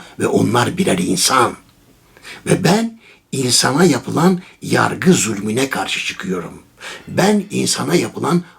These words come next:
adaletsizliğe karşı çıkıyorum. Benim derdim, benim bütün savaşım adaletsizlikle. Kimseden de merhamet dilenmiyorum. Ama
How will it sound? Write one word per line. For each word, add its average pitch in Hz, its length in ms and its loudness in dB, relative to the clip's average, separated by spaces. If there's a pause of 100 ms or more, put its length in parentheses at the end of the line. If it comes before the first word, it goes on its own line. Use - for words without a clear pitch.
(120)
adaletsizliğe - 960 -4
karşı - 400 -8
çıkıyorum. - 480 -10 (800)
Benim 139 440 4
derdim, 110 680 -2
benim 131 400 0
bütün 202 360 2
savaşım 156 680 2 (300)
adaletsizlikle. - 1200 -2 (1800)
Kimseden 160 720 4
de 127 60 -2
merhamet 127 840 0
dilenmiyorum. 117 800 -4 (400)
Ama 107 300 -6